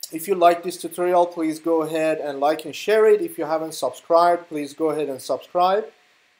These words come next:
And if you had any concern or any questions, please feel free to put a comment, uh, and let me know what you think about it. So I wish you a very good day and night,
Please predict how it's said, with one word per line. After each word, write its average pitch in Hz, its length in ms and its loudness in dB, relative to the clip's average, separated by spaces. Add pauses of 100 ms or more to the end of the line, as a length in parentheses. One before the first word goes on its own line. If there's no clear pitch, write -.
And 156 320 0
if 180 160 -8
you 180 160 -4
had 170 380 0
any 226 160 -2
concern 196 580 -2
or 147 240 -4
any 208 180 -2
questions, 180 600 -4
please 160 380 -6
feel 165 260 -6
free 170 460 -6 (480)
to 160 260 0
put 180 240 -2
a 165 40 -2
comment, 180 720 0 (100)
uh, 139 360 -4 (160)
and 147 400 -4 (100)
let 175 200 -2
me 180 80 -6
know 151 480 0
what 139 200 -8
you 139 60 -6
think 131 260 -12
about 101 260 -10
it. - 100 -20 (460)
So - 140 2
I 170 80 8
wish 196 280 -4
you 196 100 -2
a 175 60 -2
very 175 220 2
good 165 280 -4
day 165 220 0
and 147 140 -4
night, 233 460 -2